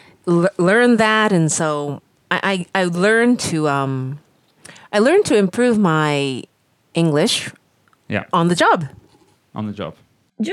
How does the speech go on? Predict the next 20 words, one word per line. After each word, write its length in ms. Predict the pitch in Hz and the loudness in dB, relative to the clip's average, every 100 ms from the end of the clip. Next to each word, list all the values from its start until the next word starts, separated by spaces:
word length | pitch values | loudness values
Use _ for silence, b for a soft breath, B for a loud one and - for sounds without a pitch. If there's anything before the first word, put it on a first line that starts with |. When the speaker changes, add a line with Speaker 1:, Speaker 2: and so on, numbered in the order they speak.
| 427 | -2
Speaker 3:
一 60 | |
歳 240 | 403 370 311 | 0 0 0
で 140 | 311 | 0
帰 100 | 240 | -2
国 280 | - 320 - | -6 -8 -6
さ 120 | - | -4
れ 100 | 381 392 | -2 -2
て 140 | 427 | -2
か 140 | 392 | 0
ら 100 | 330 269 | 2 2
は、 480 | 277 285 190 - - _ _ _ _ - | 2 2 0 -4 -12 _ _ _ _ -2
例 160 | 277 | 2
え 40 | 285 | 2
ば 100 | 214 | 2
中 180 | 294 | 2
学 160 | 302 302 | 0 0
校 140 | 254 | 0
と 120 | 214 190 | 2 2
か 120 | 175 | 2
は 220 | 160 156 | 2 0